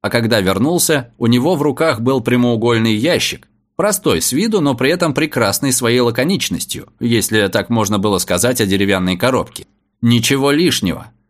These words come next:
только текстура, то ли лакированная, то ли вощеная, словно сияла изнутри. И я явственно ощущал силу затаившейся в его недрах сансары.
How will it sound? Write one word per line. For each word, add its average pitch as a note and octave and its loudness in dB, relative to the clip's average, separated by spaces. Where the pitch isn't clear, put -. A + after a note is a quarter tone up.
только A#2+ 2
текстура, C3+ 0
то A#2+ 0
ли G#2+ 4
лакированная, G#2+ 0
то F#2+ -4
ли F#2+ 0
вощеная, B2+ 0
словно C#3 -2
сияла D#3 0
изнутри. A#2 -2
И B2+ 2
я A2+ 4
явственно G2+ 0
ощущал A2+ -2
силу C3+ 0
затаившейся A#2 0
в G2+ -2
его G2+ 0
недрах G#2 0
сансары. F#2+ -2